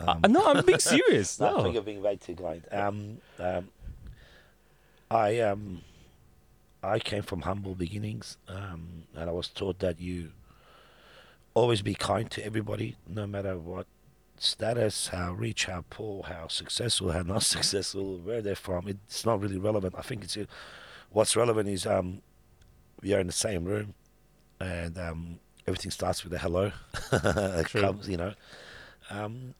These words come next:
Speaker 2: and I think it's really nice to get to know people. Um, it's lovely to get to know people. It's lovely to be nice to everybody. And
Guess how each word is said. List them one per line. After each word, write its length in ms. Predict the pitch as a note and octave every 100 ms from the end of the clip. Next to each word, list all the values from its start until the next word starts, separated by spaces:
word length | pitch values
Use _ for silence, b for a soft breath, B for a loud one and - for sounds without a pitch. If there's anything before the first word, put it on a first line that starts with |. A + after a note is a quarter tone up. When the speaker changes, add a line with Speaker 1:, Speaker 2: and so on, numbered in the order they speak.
| -
Speaker 2:
and 120 | C3
I 40 |
think 140 | C3+ E3
it's 140 | -
really 160 | C#3 C3+
nice 260 | C3+ C#3+
to 280 | - D3+ C#3 -
get 140 | D3+
to 100 | -
know 160 | C3+ F3
people. 440 | - - - F#2 - -
Um, 280 | G#2+ G#2 G#2+
it's 400 | - - - -
lovely 300 | G#2 G#2+ A#2+ A#2
to 100 | G#2+
get 140 | G#2
to 100 | -
know 180 | G2 A2
people. 500 | - A2+ G2 A2 G2+
It's 160 | -
lovely 240 | G2 G#2 G#2+
to 140 | -
be 160 | G2+ F#2+
nice 340 | G2 G2 -
to 160 | - A2+
everybody. 440 | A#2 A#2 F#2+ F2 F2+
And 200 | F#2